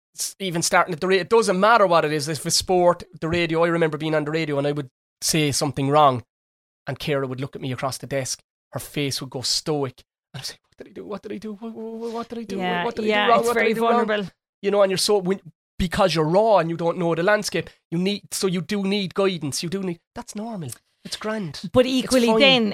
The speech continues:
Speaker 2: you can't, that's actually a good example. Like, I can't come in then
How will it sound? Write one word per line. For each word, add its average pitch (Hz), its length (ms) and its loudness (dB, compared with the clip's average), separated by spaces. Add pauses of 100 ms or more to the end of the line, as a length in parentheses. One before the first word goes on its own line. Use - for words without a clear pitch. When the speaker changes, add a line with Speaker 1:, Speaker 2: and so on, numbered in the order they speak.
(120)
Speaker 2:
you 226 160 0
can't, 220 680 0
that's 233 260 -2
actually 208 220 -2
a 175 40 -2
good 196 140 -2
example. 185 360 0
Like, 170 220 0 (440)
I 208 140 4
can't 190 420 0
come 190 220 0
in 202 240 2
then 156 220 -2